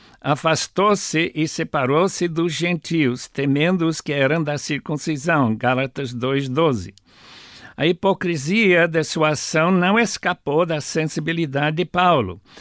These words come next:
que confrontou o líder entre os apóstolos para convencê-lo da gravidade de sua decisão errada. Creio que foi Agostinho que entendeu que a raiz do pecado humano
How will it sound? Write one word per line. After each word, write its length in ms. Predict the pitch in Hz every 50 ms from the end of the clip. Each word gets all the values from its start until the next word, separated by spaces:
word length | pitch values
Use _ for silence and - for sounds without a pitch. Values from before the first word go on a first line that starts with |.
| - - - - _
que 140 | - 135 131
confrontou 760 | - - 165 185 156 - - 180 180 165 - - 170 175 170 160
o 40 |
líder 560 | 139 131 135 156 156 139 160 175 190 190 180 -
entre 280 | - 143 151 139 - 165
os 160 | 160 156 165
apóstolos 720 | 180 170 - - 143 127 135 127 - - - 143 151 143 -
para 200 | - 131 120 117
convencê-lo 1000 | - 156 151 156 180 190 180 170 147 - - - 208 208 175 143 131 143 170 156 _ - - - - - - - -
da 120 | - 131 123
gravidade 920 | 127 143 156 175 185 196 214 190 147 127 165 185 196 190 175 170 175 156
de 100 | 160 151
sua 280 | 139 - - 160 151 147
decisão 760 | 139 156 156 151 - - 170 156 139 131 143 131 131 143 180 - -
errada. 720 | 139 139 127 - 127 143 143 139 139 117 90 80 - 113 - _ _ _ _ _ _ _ _ _ _ _ _ _
Creio 240 | - 160 180 208 196
que 140 | 208 196
foi 200 | 175 - 202 196
Agostinho 840 | 185 185 190 175 190 175 - - - - 214 214 196 160 127 110 113
que 140 | - - 160
entendeu 680 | 156 147 143 180 196 196 165 151 156 156 160 170 165
que 140 | 160 - 151
a 100 | 127 123
raiz 480 | 110 120 135 131 139 185 226 233 220 185
do 140 | 175 190
pecado 500 | 160 185 170 131 - 156 147 151 160 185
humano 420 | 180 160 139 139 143 143 151 170